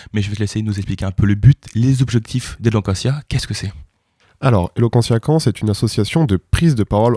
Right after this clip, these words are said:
Speaker 2: en public. Pourquoi prise de parole et pas éloquence ? Parce qu'on s'ouvre, euh, lors des différentes phases de nos concours à bien plus de formes de prise de parole qu'un concours classique,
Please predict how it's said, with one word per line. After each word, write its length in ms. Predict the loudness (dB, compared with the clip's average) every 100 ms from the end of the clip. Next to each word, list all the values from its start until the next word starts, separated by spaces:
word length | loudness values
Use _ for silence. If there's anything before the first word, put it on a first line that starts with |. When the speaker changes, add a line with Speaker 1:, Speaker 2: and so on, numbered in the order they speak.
| -2
Speaker 2:
en 100 | -6
public. 460 | -6 -4 -2 -4 -4
Pourquoi 300 | -2 0 -2
prise 180 | -2 0
de 100 | 0
parole 360 | 0 2 0 0
et 80 | -2
pas 160 | 2
éloquence ? 480 | 2 2 2 0 0
Parce 300 | -4 -6 -6
qu'on 180 | -6 -6
s'ouvre, 560 | -4 0 0 2 0 -2 -8 -20 _ _
euh, 200 | -2 0
lors 140 | 2 0
des 140 | -2
différentes 500 | -4 -4 -2 -4 -2
phases 220 | 0 2
de 80 | 2
nos 120 | 0
concours 520 | 0 -4 2 4 4 0 -18 -20 _ 0
à 140 | 0
bien 400 | 0 0 2 2
plus 480 | 2 2 4 4 2
de 240 | 4 2
formes 640 | 2 -4 0 0 2 -2 -4
de 120 | -6
prise 240 | -4 -2
de 80 | -2
parole 360 | 0 4 4 4
qu'un 220 | 0 -2
concours 380 | -2 0 0 2
classique, 500 | 2 4 4 4